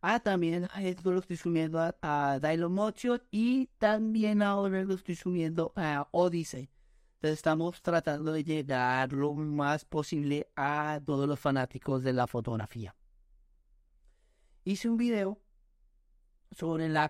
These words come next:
Canon E O S M doscientos, que es una cámara que estoy utilizando en este momento para grabar los videos de YouTube. Y, eh, estuvimos hablando de eso y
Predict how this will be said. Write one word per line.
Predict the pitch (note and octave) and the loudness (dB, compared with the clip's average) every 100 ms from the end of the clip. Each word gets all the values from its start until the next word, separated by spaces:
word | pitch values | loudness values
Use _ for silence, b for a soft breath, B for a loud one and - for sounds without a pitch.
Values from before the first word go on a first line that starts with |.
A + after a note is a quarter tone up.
| - | 0
Canon | F#3+ F3+ F3+ F#3 - | 0 2 2 -2 -2
E | F3+ F3 | -2 0
O | F3 F3 F3+ | 2 2 0
S | F3+ - | -4 -4
M | F#3 F3 E3+ | -2 0 0
doscientos, | E3 D#3 - D#3+ E3+ D3+ C#3+ C#3+ | 0 -2 -4 2 2 2 -2 -4
que | - D#3 | -2 -2
es | |
una | D#3+ D#3+ | 0 0
cámara | - E3 D#3+ D#3 | 0 0 0 0
que | D#3+ | -4
estoy | D3 C#3 C3 | -4 -2 -2
utilizando | C#3 D#3+ D#3+ C3+ B2+ | -4 -4 0 0 0
en | |
este | C3+ - | -2 -2
momento | D#3 D3+ C3+ C3 | -2 2 2 0
para | B2+ C#3+ C#3 C3+ C3+ C#3 C#3+ | -2 0 0 -2 0 2 0
grabar | C#3+ D3 C3+ A#2+ | 2 2 2 2
los | A#2+ | 0
videos | C#3 C3 A#2+ B2 | 0 0 0 -2
de | B2+ | -4
YouTube. | C#3+ - G3+ F#3 _ _ _ _ _ _ _ _ _ - | -4 -2 -4 -4 _ _ _ _ _ _ _ _ _ -8
Y, | G#3 A#3 B3 A#3+ - | -4 0 0 -2 -4
eh, | F3 E3+ E3+ | -2 0 0
estuvimos | F3 - E3 E3 E3+ F3+ F#3+ | -4 -4 -2 0 -2 -2 -2
hablando | G#3 F#3+ F#3 G3 | 0 0 0 -2
de | G3 | 0
eso | F#3 - G3+ - G#3 | -4 -4 -6 -6 -4
y | G3+ A3 | -2 -2